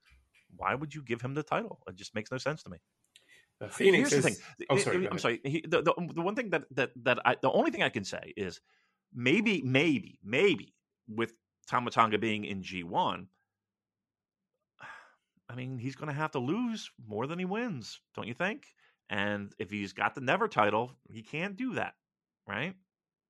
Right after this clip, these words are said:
Speaker 2: Yeah.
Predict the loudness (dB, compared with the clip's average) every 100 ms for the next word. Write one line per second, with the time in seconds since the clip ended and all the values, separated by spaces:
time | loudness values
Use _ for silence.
0 | _ _ _ _ _ _ _ _ _ _
1 | _ _ _ _ _ _ _ _ _ -20
2 | _ _ _ _ _ _ -2 4 8 8
3 | 8